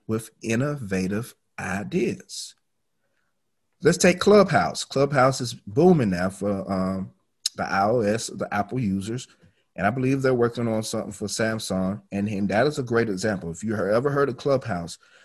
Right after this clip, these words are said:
a lot of Samsung or Android users, people who don't have the, uh, the Apple system, they're a little upset.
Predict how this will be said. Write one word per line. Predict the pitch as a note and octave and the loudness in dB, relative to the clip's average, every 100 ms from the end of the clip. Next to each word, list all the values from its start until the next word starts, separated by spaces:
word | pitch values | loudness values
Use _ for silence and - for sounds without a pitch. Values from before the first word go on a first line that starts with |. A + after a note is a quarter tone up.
| - | -4
a | F2+ | 4
lot | A2 | 4
of | A#2+ | 4
Samsung | - A#2+ B2 A#2 G#2+ | 0 0 0 -2 -2
or | F#2+ | -2
Android | G#2+ A2+ A2+ A2 | -2 -2 -2 -2
users, | G2+ A#2+ A2 F#2+ | -2 -2 -2 -6
people | B2 A2+ | -4 -4
who | A2+ | -4
don't | G#2+ - | -4 -4
have | G#2+ G2+ F#2+ | -2 -2 -2
the, | F#2 D#2+ | -2 -2
uh, | F2 F2 | -2 -2
the | E2 - | -4 -4
Apple | A2 A#2 G#2+ | -2 -2 -4
system, | - G2+ - F#2+ F#2+ _ _ _ | -6 -6 -6 -10 -10 _ _ _
they're | G2+ G#2 | -2 -2
a | |
little | G#2+ G2+ C3+ D3 | -2 4 6 6
upset. | A2 A#2 - C#3+ B2+ | 6 2 2 4 4